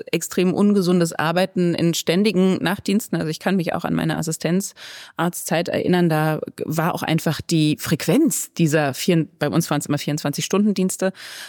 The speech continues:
ähm, was ich immer noch besser fand als dieses schnelle Wechseln irgendwie zwischen Früh- oder Nachtdienst.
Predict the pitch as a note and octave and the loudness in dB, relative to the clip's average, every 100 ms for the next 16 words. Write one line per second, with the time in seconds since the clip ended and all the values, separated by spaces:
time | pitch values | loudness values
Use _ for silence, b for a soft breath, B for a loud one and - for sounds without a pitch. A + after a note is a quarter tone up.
0 | B E3+ E3+ D#3+ D#3+ D#3 - D3+ - - | B 0 2 4 2 0 -2 -4 -6 -12
1 | _ _ _ _ _ F#3+ F3 E3+ D#3+ - | _ _ _ _ _ -2 2 2 0 0
2 | F#3+ G3 F3+ - E3 - D3 D#3 D3 D3 | 0 0 0 0 0 0 0 0 0 2
3 | E3 D#3+ D#3+ C#3 E3 - C#3 C3+ C3 B2+ | 2 2 2 2 -2 -2 -2 0 0 0
4 | C3+ D3 D3+ - - C#3 D3+ C3 B2+ C3 | -2 -2 -2 -4 -4 -4 -2 0 0 -2
5 | D3 - B2+ F3+ - - G3 - | -2 -2 -2 -2 -4 -2 -2 -2